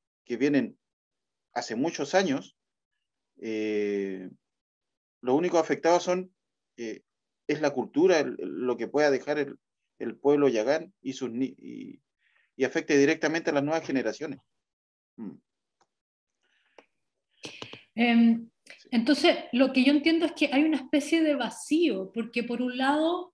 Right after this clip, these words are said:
Speaker 2: eh, está como una prohibición general de navegar, ¿no? Por otro lado, ustedes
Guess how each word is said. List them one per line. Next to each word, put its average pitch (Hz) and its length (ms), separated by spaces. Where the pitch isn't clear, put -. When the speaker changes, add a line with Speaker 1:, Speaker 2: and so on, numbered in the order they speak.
Speaker 2:
eh, 254 400
está 277 420
como 285 300
una 285 220
prohibición 269 540
general 262 460
de 294 100
navegar, 247 640
¿no? 277 300
Por 233 140
otro 277 220
lado, 320 340
ustedes 311 480